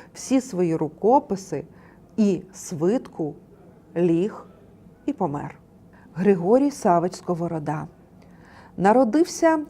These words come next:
тисяча сімсот двадцять другому році, а помер в тисяча сімсот дев'яносто четвертому. І саме третього грудня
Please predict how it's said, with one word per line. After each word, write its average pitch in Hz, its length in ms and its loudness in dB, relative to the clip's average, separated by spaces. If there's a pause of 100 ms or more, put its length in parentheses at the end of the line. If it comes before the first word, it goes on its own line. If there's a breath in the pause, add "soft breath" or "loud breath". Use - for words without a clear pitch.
тисяча 226 540 -4
сімсот 180 460 -4
двадцять 165 460 -6
другому 160 420 -6
році, 151 440 -4 (300 loud breath)
а 175 80 2
помер 262 340 4
в 339 80 -6
тисяча 240 600 -2 (320 loud breath)
сімсот 196 580 2
дев'яносто 165 460 0
четвертому. 147 800 -4 (460 loud breath)
І 185 40 -4
саме 180 280 4
третього 180 400 2
грудня 254 540 0